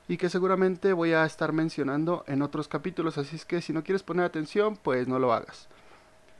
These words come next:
Vamos a tratar de lanzar un capítulo cada viernes o sábado, y repito, vamos a tratar de lanzar un capítulo cada viernes o sábado.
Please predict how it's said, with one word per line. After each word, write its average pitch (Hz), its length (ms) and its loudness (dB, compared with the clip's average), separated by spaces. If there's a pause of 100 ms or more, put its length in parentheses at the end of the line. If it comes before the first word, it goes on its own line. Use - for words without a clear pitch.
(360)
Vamos 226 220 2
a 202 40 6
tratar 170 300 0
de 190 80 2
lanzar 156 340 2
un 175 120 2
capítulo 156 500 0
cada 151 220 2
viernes 156 540 0
o 143 100 -4
sábado, 143 520 0 (280)
y 160 100 0
repito, 147 540 -2
vamos 147 320 0
a 147 80 2
tratar 175 680 -2 (300)
de 135 140 -2
lanzar 135 320 -2
un 170 80 0
capítulo 165 460 -4
cada 151 160 0
viernes 151 340 -2
o 143 60 -4
sábado. 135 400 -2